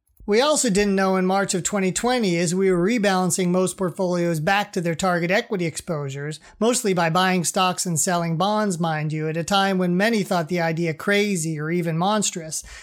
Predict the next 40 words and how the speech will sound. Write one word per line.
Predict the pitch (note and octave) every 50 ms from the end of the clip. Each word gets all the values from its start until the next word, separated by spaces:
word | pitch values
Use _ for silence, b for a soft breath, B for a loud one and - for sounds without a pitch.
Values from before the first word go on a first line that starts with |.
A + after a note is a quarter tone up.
| B B -
that | G#3 G3 F3
March | G3 G#3+ A3 A3 F#3 -
twenty-third | - G#3 G#3+ G#3 G#3 G3 G3 - A#3+ B3 B3 A#3 G3+ F3+
would | F#3 F3+ -
prove | - G3+ G3+ F#3+ E3+ E3+
the | G3
bottom | E3+ D#3 G3+ G#3 G#3+ A3 G#3+ G3+ F#3
for | - F#3
the | F3 F3
market | E3+ E3+ E3 E3 D#3 - F#3+ E3
ever | D#3+ D#3 E3+
since. | D3+ - - G3+ D#3 B2 C3 - - - - - _ _ _ _ _ _ _ _ _ _ _ _ _ _ _
And | - G#3 G3+ G3
the | G3+ G3
knowledge | G#3 A3+ B3 C4 C4 C4 B3+ G#3+ F#3+
of | G#3+ G3 F3
that | G3+ G3 G3 G3+ G3+ F#3+ F3
lack | F#3 F#3 F#3+ G#3 G#3+ G#3+ A3+ A3+ A3+ A3 -
of | G#3 E3+ D#3 E3+
knowledge | D#3+ D#3 D3+ D3+ D3+ D#3+ D3+ E3+
is | F3 D#3 D#3
the | G3
very | F3+ G3 G3+ G3+ G3
premise | F#3 - - A#3 A#3 A#3 A3 G#3+ F#3 -
for | - G3 F#3
what | F#3 G3+ G#3 G3
we | G3 F3+
continue | - G3 F3+ - A#3+ A#3 A#3+ A#3
to | G#3+ G3+
find | - G#3+ G3 F#3 F3+ F#3
the | F3+ F3+
more | F3+ F3+ F3+
prudent | E3+ - A3+ B3 A#3+ A#3+ A3+ G#3+
approach | G#3 - G3+ G3 F#3 F3 - F#3
of | E3+ D3+
staying | - - G#3+ G#3+ G#3+ G3+ G3
invested | F#3+ F#3 F#3 G#3 G#3+ A3 - - - G3 F3 E3
through | D3+ F#3 F3+
market | F3 F#3 F3+ F3+ F3 - E3+ -
tumult, | - A#3+ A#3+ A3+ G3 E3+ D#3 D3 D3